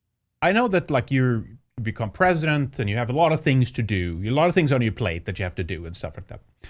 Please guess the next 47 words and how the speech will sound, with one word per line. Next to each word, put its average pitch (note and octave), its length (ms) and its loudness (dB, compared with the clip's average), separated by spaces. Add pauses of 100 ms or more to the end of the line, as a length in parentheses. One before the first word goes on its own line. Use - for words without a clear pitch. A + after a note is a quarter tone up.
(380)
But C#3+ 120 4
I G#3+ 60 6
am C#4 100 0
surprised G#2 500 0
that A2 140 -4
in A#2+ 120 2
the A2 80 2
four A3 260 -4
years, F#2+ 320 0
it B2 120 -4
seems G#2+ 340 2
like, F2+ 320 -8 (460)
there C3 100 2
have C#3+ 120 4
been C3 260 4
no E3+ 500 6 (460)
effort D#3 520 0
to C3+ 100 -2
try C#3 180 2
to B2+ 60 2
figure B2+ 380 0
out A2+ 340 0 (680)
I, - 140 0
I D#3+ 120 6
know G3 140 6
there F#3 120 6
was D#3 120 2
something D#3 280 0
in C3 100 2
twenty C3+ 280 0
eighteen, D#3 380 0
but C3+ 140 2
it, C3 260 -2
it C3 160 -2 (100)
obviously D3+ 340 4
not C3+ 160 4
enough D#3 360 2
because C3 240 0
they're B2+ 80 2
bringing C3 400 2
things A#2+ 260 -2
to B2+ 60 -2
light C3 300 0
here, B2 180 0
which A#2 240 -2
is A2+ 140 -2
like, A2+ 220 0